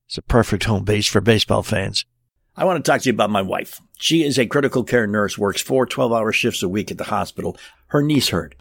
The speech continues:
and she's tried the Icy Hots and the Bengays of the world, only to say, "Yeah, I get twenty minutes of relief." That pain is right back again. So I got this bottle of stuff in the mail. This is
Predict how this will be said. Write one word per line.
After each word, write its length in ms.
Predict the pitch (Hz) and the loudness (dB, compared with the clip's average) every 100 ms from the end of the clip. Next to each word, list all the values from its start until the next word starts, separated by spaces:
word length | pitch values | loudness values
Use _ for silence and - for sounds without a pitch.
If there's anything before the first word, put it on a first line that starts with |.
| - | -2
and 160 | 127 | 0
she's 220 | 117 180 | 2 2
tried 320 | - 160 156 156 | 2 2 2 2
the 140 | 135 | -2
Icy 280 | 143 127 123 | -2 -2 -2
Hots 320 | 123 131 - | 0 0 0
and 80 | 123 | 0
the 40 | |
Bengays 540 | 110 127 127 127 123 120 | 2 2 4 4 2 2
of 80 | 113 | 0
the 60 | |
world, 320 | 113 123 123 120 | 2 4 4 4
only 240 | 120 117 | 2 2
to 100 | 104 | 0
say, 160 | - 120 | -2 0
"Yeah, 240 | 117 113 | 0 0
I 40 | |
get 180 | 107 107 | 0 -2
twenty 240 | - 127 127 | 0 0 2
minutes 320 | 127 123 117 | 4 2 2
of 80 | 110 | 0
relief." 260 | 117 123 | 2 2
That 160 | - - | 0 -6
pain 240 | - 113 | -6 -4
is 140 | 110 113 | -4 -2
right 320 | 135 165 170 | 0 0 2
back 260 | 120 113 | 0 -2
again. 300 | 120 107 104 - - - - - | -4 -2 -2 -4 -12 -20 -18 -4
So 200 | - 143 | 0 2
I 100 | 175 | 0
got 200 | 175 156 | -2 0
this 160 | 120 | -2
bottle 360 | - 120 131 107 | 0 0 0 0
of 80 | 95 | -2
stuff 280 | - 101 113 | -2 -2 -2
in 80 | 95 | 0
the 40 | |
mail. 200 | 98 90 | 0 0
This 160 | 87 - | -4 -6
is 140 | 110 | -8